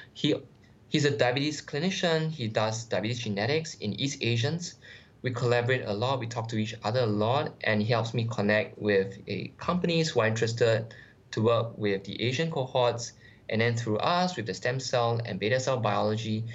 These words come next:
we kind of come together, uh, as a collaborative unit. And I think I'm really thankful for all these scientific heroes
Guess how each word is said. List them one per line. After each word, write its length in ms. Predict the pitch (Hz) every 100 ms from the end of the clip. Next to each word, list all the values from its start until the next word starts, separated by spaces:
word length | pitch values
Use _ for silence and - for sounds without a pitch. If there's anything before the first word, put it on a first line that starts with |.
| - - -
we 80 | 113
kind 200 | 139 135
of 140 | 113
come 220 | 117 135
together, 680 | 113 110 107 110 107 110 - - -
uh, 460 | - - - - 53
as 120 | -
a 40 |
collaborative 600 | 117 110 110 104 113 110 107
unit. 420 | 92 92 - -
And 140 | 107 98
I 80 |
think 280 | 95 110 113 117 - -
I'm 160 | 113 113
really 200 | 120 123
thankful 340 | 117 113 117
for 200 | 110 98
all 160 | 104 139
these 160 | 139
scientific 320 | 120 117 110 113
heroes 480 | 113 107 110 113